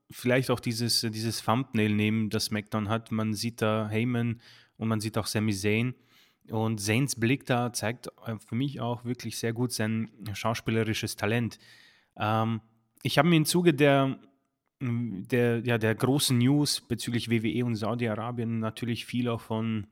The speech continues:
Wrestling Observer angehört und Dave Meltzer hat so in einem Nebensatz etwas gesagt, das ist für mich irgendwie so hängen geblieben, es hat sich so eingebrannt in mein Hirn, weil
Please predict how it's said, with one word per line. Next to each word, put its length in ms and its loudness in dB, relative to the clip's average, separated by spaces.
Wrestling 380 -2
Observer 460 0
angehört 440 -4
und 320 -6
Dave 220 0
Meltzer 280 2
hat 140 0
so 80 2
in 120 4
einem 180 2
Nebensatz 460 2
etwas 260 -4
gesagt, 400 -2
das 140 -6
ist 100 -2
für 140 -4
mich 240 -2
irgendwie 340 -2
so 240 -2
hängen 260 -2
geblieben, 380 -2
es 140 -8
hat 80 -14
sich 120 -4
so 100 -4
eingebrannt 520 -2
in 60 -2
mein 180 -2
Hirn, 320 -2
weil 320 -2